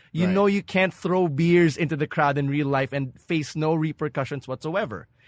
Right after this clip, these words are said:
Speaker 1: And that's what makes wrestling compelling as a form of escapism.
Speaker 2: Right. One of the top, uh, factors then is that, uh, under novelty, it's more of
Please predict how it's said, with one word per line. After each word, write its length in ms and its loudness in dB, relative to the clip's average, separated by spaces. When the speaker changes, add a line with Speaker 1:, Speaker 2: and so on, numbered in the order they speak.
Speaker 1:
And 180 -2
that's 220 2
what 100 -6
makes 280 -2
wrestling 360 -2
compelling 480 -2
as 140 -4
a 40 -4
form 300 -4
of 140 -8
escapism. 560 -10
Speaker 2:
Right. 220 -4
One 180 -2
of 20 0
the 160 -2
top, 300 0
uh, 160 -4
factors 540 -6
then 220 -8
is 220 -8
that, 140 -6
uh, 160 -8
under 240 -2
novelty, 580 -4
it's 140 -14
more 260 -2
of 220 -6